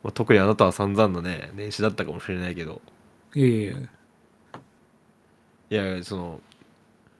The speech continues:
Speaker 1: ちょっと今年は頑張りたいなと思って。
Speaker 2: まあ、そうね。
Speaker 1: うん。いや、今ね、それ、あのー、何日か前に、また、その、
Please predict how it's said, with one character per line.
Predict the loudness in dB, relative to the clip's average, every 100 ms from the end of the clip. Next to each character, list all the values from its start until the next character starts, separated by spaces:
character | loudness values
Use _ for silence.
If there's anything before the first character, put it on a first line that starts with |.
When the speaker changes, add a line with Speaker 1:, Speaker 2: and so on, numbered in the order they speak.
| _ _
Speaker 1:
ち | -12
ょ |
っ |
と |
今 | -4 2
年 | 4 6
は | 6
頑 | 6 6
張 | 8
り | 8
た | 6
い | 4
な | -2
と |
思 | -10
っ | -14
て。 | -16 -18 -18 _ _ _ _ _ _ _ _ _ _ _ _ _ _ _ _ _ _ _ _ _ -4
Speaker 2:
ま |
あ、 |
そ | 6 8 8
う |
ね。 | 6 -2 -10 -20 _ _ -10
Speaker 1:
う |
ん。 | -6 -6 -8 -12 -20 -20 _ _
い | 0
や、 | 0 0 -12 -20 _
今 | 0 6 6
ね、 | 8 6 4 -4 _ _
そ | 0 6
れ、 | 8
あ | 6
の | 4
ー、 | 2 2 4 4 4 4 2 0 _ _ _ _ _ _ _ _ _ _ _ -6
何 | 4 6 6
日 | 0 0
か | 0
前 | 4 4 4
に、 | 4 4 4 -2 _ _
ま | 0 6
た、 | 10 10 12 10 6
そ | 2
の、 | 2 4 2 0 -4